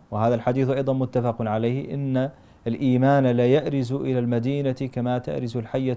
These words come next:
إلى جحرها." فقالوا: الحق والصواب، حتى وإن قيل في أقصى البلاد فلا بد أن يسير إلى المدينة.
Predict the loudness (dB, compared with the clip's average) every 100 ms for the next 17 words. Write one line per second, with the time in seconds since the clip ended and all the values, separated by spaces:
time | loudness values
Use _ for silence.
0 | -4 -2 0 0 -2 -4 -4 -4 -8 _
1 | -20 _ -8 4 8 8 4 -2 -12 _
2 | -6 -6 -2 -4 -4 -6 -6 -8 -6 -6
3 | -4 0 4 6 6 4 -4 -20 -20 -20
4 | -20 _ _ -6 0 0 6 8 8 6
5 | 2 -2 -2 0 4 6 4 4 0 0
6 | 0 0 2 4 6 6 4 2 6 6
7 | 4 -2 -2 0 -2 -2 -2 -2 -2 -2
8 | -2 0 -2 -2 -6